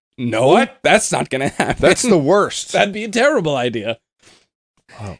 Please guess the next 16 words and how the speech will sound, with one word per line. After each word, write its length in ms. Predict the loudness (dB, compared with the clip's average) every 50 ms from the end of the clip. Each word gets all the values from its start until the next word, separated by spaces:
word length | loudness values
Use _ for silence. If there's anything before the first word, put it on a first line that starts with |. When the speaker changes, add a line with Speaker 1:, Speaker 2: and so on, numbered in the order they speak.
| _
Speaker 2:
Is 160 | -2 -2 0 0
this 220 | -2 -4 -4 -6
Speaker 3:
God. 100 | -8 -4
Speaker 2:
one 180 | -2 -2 0 0
of 140 | -4 -4
the 140 | -6 -4 -2
ideas 560 | -2 -2 -2 -4 -8 -10 -6 -4 -6 -6 -6
that 160 | -8 -12 -12 -10
someone 440 | -12 -6 -6 -6 -4 -4 -4 -4
in 140 | -4 -6 -8 -10
Camden 760 | _ -8 -2 0 0 0 0 -2 -6 -6 -8 -8 -8 -8 -14
came 340 | -16 -12 -12 -10 -10 -10 -12
up 160 | -12 -14 -16 -18
with? 140 | -20 -16 -6
Speaker 1:
Yeah. 260 | 0 2 2 2 2
Speaker 2:
These 380 | -2 -6 -8 -8 -12 -14 -16